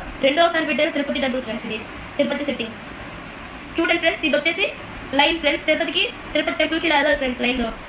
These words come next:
చూడండి ఫ్రెండ్స్, అంతా లైన్లో వెళ్తూ చూడండి, అదంతా లైన్ ఫ్రెండ్స్. ఇంకా ఫస్ట్ మనకి ఎంట్రన్స్ వచ్చేసి వినాయకుడు, ఇంకా హనుమంతుడు ఫొటోస్ ఉంటాయి ఫ్రెండ్స్. ఇంకోండి మనం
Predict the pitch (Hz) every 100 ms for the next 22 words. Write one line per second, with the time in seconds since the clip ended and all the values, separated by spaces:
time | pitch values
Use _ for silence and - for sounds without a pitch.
0 | - - - 294 311 311 285 247 262 302
1 | 269 277 262 247 233 - - - - -
2 | 285 254 269 392 - - - - - -
3 | - - - - - - - - - -
4 | 269 285 320 302 277 240 - - - -
5 | - - - - - - - - - -
6 | - 269 302 294 381 370 381 311 294 285
7 | 339 339 285 294 302 370 320 330 - -
8 | - - - 262 320 339 330 381 320 277
9 | 311 311 302 311 294 262 254 302 294 254
10 | 226 240 269 262 233 226